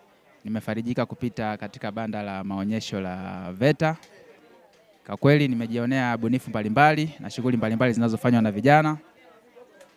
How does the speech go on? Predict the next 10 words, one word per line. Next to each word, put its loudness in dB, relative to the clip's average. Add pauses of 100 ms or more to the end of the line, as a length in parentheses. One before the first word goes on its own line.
(180)
Eh, 0
ku-, -18 (120)
kuna 0
mazingira 4
ambayo, 4 (360)
eh, 6
kwa -2
mfano 4
wenzetu 2
hawa 4